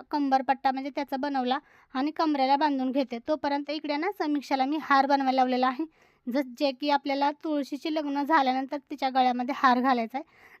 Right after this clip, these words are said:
तर तो हार बनवायला मी समीक्षाला सांगितलेला आहे आतमध्ये. आणि तोपर्यंत इकडे बघा, तुळशी आपली नवरी जी आहे ती नटवून तयार झालेली आहे.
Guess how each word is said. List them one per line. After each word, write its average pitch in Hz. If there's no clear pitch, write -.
तर 240
तो 285
हार 277
बनवायला 285
मी 277
समीक्षाला 277
सांगितलेला 262
आहे 269
आतमध्ये. 254
आणि 247
तोपर्यंत 277
इकडे 269
बघा, 269
तुळशी 269
आपली 262
नवरी 269
जी 294
आहे 277
ती 285
नटवून 277
तयार 302
झालेली 277
आहे. 254